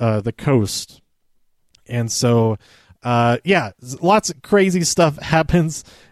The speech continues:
in this issue. Like, she gets, uh, eaten by a plant on, like, page three or four. <laughs> Has to fight her way out of that and all that kind of thing.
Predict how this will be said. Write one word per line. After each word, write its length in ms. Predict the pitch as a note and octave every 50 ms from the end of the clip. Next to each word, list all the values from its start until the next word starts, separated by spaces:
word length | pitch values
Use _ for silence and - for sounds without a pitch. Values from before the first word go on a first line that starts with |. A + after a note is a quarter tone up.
| _
in 140 | - E3+ E3
this 160 | D#3+ D3+ -
issue. 400 | - D3+ D3 C3+ - D3 C#3+ C#3+
Like, 160 | C#3+ C3+ C3
she 120 | - - C3
gets, 280 | C3+ C#3+ C3+ - - - _ _ _ _ _ - -
uh, 560 | - B2+ C#3 C3+ C3 B2+ B2 A#2+ A#2+ A#2+ A#2+ B2 - _
eaten 280 | D3+ F3 A#2 C#3 D#3+ D#3
by 120 | D#3+ D3+
a 80 | C#3+ -
plant 520 | - - C3 B2+ C3+ D3+ E3 C#3 - - - -
on, 100 | C3+ B2+
like, 200 | B2 A#2 - -
page 380 | - C3+ B2+ B2+ B2+ - -
three 280 | - - B2 B2+ C3+ C3+
or 100 | B2 A#2
four. 520 | - - C3 - - - - F3 F3 - _
<laughs> 1120 | _ _ _ _ _ _ _ _ _ _ _ _ _ _ - - - - - - - _
Has 240 | - C3+ C3+ C3 -
to 120 | - C#3+ B2
fight 260 | - - C#3 C#3 C3+
her 100 | C#3 C3+
way 160 | C3+ C3 B2+
out 120 | B2+ B2+
of 100 | B2 A#2+
that 320 | A#2 B2+ C3 C3+ C#3 C#3+ -
and 120 | C3 C3
all 180 | B2+ A#2+ A#2+ A#2+
that 160 | B2 A#2+ A#2
kind 140 | - C3 A#2
of 80 | A#2 A2+
thing. 260 | B2 G#2+ G#2+ G#2+ G#2